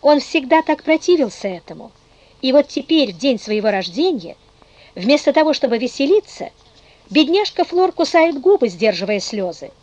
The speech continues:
Эта ослица Зилда дорого поплатится. Гуляка наклонился к Доне Флор и, взяв её руку, шепнул с нежностью, которую нельзя было не почувствовать: «Не будь дурочкой, дорогая.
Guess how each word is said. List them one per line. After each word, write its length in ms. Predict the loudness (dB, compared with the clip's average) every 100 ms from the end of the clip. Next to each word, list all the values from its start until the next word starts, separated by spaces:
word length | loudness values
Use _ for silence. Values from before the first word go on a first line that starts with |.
| _ _ _ _ _ _
Эта 280 | 0 4 4
ослица 540 | 4 2 -2 -2 -2 -4
Зилда 640 | -2 2 2 6 4 4 -2 _ _ _
дорого 440 | 4 6 6 4
поплатится. 720 | 2 2 2 0 -4 -18 -18 -18 _ _ _ _ _ _ _ _
Гуляка 480 | -2 2 4 4 2
наклонился 640 | -2 0 0 -2 -4 -8
к 80 | -2
Доне 240 | -2 -2
Флор 340 | -2 2 2 2 _ _ _ _ -8
и, 100 | -2
взяв 300 | 4 4 4
её 200 | 2 4
руку, 260 | 4 2
шепнул 400 | 0 -2 0 -2
с 120 | -2
нежностью, 680 | -2 0 0 -4 -8 -10 -12 -14 _ _ _
которую 320 | -2 2 2
нельзя 340 | 2 0 0 0
было 140 | 0
не 140 | -4 -2
почувствовать: 640 | -4 -4 -8 -12 -18 -20 _ _ _ _ _ _ _ _ _
«Не 180 | -8 -6
будь 220 | -4 -2
дурочкой, 460 | 0 0 0 -4 -2
дорогая. 560 | 0 0 -2 -4 -6